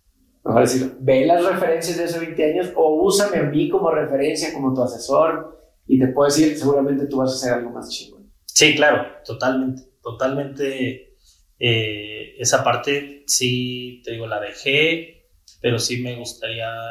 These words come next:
Speaker 2: explorar. Hay, hay muchos, porque ni siquiera siento que lo que estamos haciendo ahorita de metaversos va en menos de cinco años va a ser totalmente caduco.
Speaker 1: Sí.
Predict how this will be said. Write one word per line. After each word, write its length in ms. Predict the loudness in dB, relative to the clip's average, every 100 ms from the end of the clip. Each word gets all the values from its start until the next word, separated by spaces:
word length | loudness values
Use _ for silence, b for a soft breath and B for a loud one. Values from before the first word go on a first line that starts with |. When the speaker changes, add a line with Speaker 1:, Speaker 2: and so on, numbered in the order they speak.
| -12 -16 _
Speaker 2:
explorar. 680 | -14 -12 -8 -4 -2 -4 -8 -8
Hay, 200 | -8 -2
hay 180 | 0 0
muchos, 800 | -2 -4 -2 0 -2 -4 -10 -16 _ _ _ _ _ _ _ 2
porque 260 | 4 6
ni 80 | 4
siquiera 640 | 2 2 4 4 4 0 0
siento 380 | 2 2 0 2
que 80 | 0
lo 140 | 2
que 80 | -2
estamos 420 | 0 0 0 0
haciendo 360 | 0 0 -2 -2
ahorita 380 | -2 -2 0
de 120 | 0 0
metaversos 1000 | 0 2 2 2 2 -2 -6 -14 -20 _ _ _ _ _ -20 -20 -20 _ _ _ _ _ _ _ _ _ _ -14 -14 -16 -20 -18 -16 4
va 300 | 6 6 4 0
en 480 | -4 -6 -12 -16 -4
menos 340 | 2 2 2
de 60 | -2
cinco 300 | -4 0 2
años 300 | 2 0 -2
va 60 | -2
a 40 |
ser 180 | -4 -6
totalmente 600 | -4 -2 0 -2 -8 -6
caduco. 540 | -6 -6 -12 _ _
Speaker 1:
Sí. 100 | -2